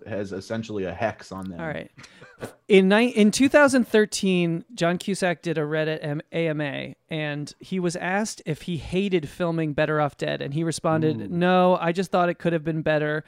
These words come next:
Speaker 2: but that's almost all my films. I have nothing against the film. I'm glad people love it still." So again, yeah, it's not a ra-, a ringing endorsement,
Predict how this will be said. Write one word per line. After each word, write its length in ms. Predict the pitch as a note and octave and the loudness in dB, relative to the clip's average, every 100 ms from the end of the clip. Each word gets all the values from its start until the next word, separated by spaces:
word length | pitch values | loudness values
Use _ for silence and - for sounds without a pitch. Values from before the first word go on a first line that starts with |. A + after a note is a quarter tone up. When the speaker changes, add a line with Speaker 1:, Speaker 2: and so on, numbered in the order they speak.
| _ - | _ -6
Speaker 2:
but 100 | D#3+ | 0
that's 220 | F3+ - | 0 2
almost 400 | F#3+ F#3+ F#3 - | 2 2 2 0
all 200 | F3 E3 | -2 0
my 200 | D#3+ D3 | 0 -4
films. 440 | - D3+ D3 D3+ | -4 -2 -2 -4
I 120 | - D3+ | -4 -4
have 160 | C#3+ | -4
nothing 560 | D3 D3+ - E3 D#3+ D#3 | -2 -4 -4 -6 -6 -6
against 400 | D3 D3 C#3+ - | -6 -6 -6 -8
the 60 | D3 | -10
film. 400 | - C#3+ C#3 C#3+ | -8 -6 -6 -6
I'm 160 | C3+ | -8
glad 380 | C#3 C3+ C#3 C3+ | -8 -8 -8 -10
people 440 | - D3 - C3+ C3 | -16 -16 -12 -12 -10
love 220 | C3 - | -12 -14
it 140 | - | -16
still." 400 | - - - - _ _ _ _ _ _ _ _ _ _ _ _ _ _ _ _ _ | -16 -16 -20 -20 _ _ _ _ _ _ _ _ _ _ _ _ _ _ _ _ _
So 260 | - E3 | -2 0
again, 360 | E3 D#3+ D3 D3 | 0 0 -4 -4
yeah, 200 | D3 C#3+ | -8 -10
it's 140 | - | -6
not 140 | F#3+ F#3 | 0 4
a 60 | |
ra-, 420 | E3+ E3 E3 E3 D3+ | 4 4 2 0 -2
a 60 | |
ringing 460 | D3+ E3+ F#3+ F3+ D3+ | -4 0 0 0 -2
endorsement, 680 | C#3+ C#3 C3 - C3+ C3 | -4 -6 -10 -10 -12 -12